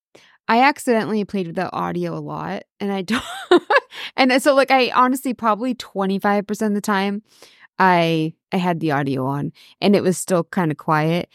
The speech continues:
So, I mean, that's my bad. <laughs> I mean, obviously I heard some of it 'cause I heard the, what I described as, like, the Zelda music. So I, obviously I was listening sometimes, but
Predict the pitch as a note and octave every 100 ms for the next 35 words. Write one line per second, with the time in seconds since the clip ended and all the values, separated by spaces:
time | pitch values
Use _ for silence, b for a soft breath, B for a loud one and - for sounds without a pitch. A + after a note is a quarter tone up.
0 | b b - C3 - F3+ E3 - - _
1 | _ _ _ - G3 G3 F3+ E3 D3 C#3+
2 | D#3 E3+ B3+ - - _ _ F#4 C#4+ -
3 | B F4 F#4+ C#4+ E4+ G#4 A4+ F4 C#4+ C#4
4 | D#4 B3 G#3 A3+ A3+ G#3+ A#3 - A3 G3
5 | F#3+ b b - G#3+ - G#3 G3+ G#3 -
6 | G3 E3+ F3+ E3+ D#3+ F3 D#3 F#3 G3 F3
7 | D#3+ D3 D3+ D#3+ - _ b b b b
8 | - G3+ F#3 G#3+ A#3 A#3 G3+ F#3 F#3+ F3+
9 | F3 - F#3 F#3+ F3 D#3 D#3 D#3+ - C#3+